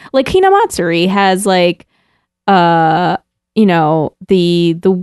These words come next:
girls trying to integrate into, like, regular society in we-, in,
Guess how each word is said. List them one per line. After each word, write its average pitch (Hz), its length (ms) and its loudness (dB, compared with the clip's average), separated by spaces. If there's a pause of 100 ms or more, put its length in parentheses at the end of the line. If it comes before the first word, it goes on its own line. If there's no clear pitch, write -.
(160)
girls 254 280 2
trying 233 240 2
to 208 80 0
integrate 196 400 0
into, 180 380 -2
like, 170 200 -4
regular 170 340 -2
society 262 880 0
in 233 160 2
we-, 233 100 0
in, 214 400 0